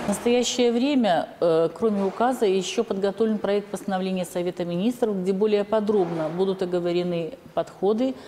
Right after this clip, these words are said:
утверждено положение, как будет работать данный указ. Но при первом подходе можно оговорить, как он примерно будет работать. Э, изначально,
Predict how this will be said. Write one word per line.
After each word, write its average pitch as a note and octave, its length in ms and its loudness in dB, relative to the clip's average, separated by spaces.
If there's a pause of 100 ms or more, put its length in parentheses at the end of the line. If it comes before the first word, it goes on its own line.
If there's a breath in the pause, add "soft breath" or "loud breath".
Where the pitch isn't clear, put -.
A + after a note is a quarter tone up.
(180 loud breath)
утверждено G3 560 -2
положение, F#3 680 0
как A3 220 -2
будет G#3+ 300 -2
работать G3+ 420 -2
данный G3+ 380 0
указ. F#3+ 400 -4 (360 loud breath)
Но A3 280 2
при G#3 380 4
первом F#3+ 280 2
подходе B3+ 480 0
можно G#3+ 720 2
оговорить, F3+ 500 0
как B3 220 0
он A3 100 0
примерно G#3 420 0
будет F#3+ 320 -2
работать. F#3 640 -4 (720 loud breath)
Э, D#3+ 720 0
изначально, G#3 1000 0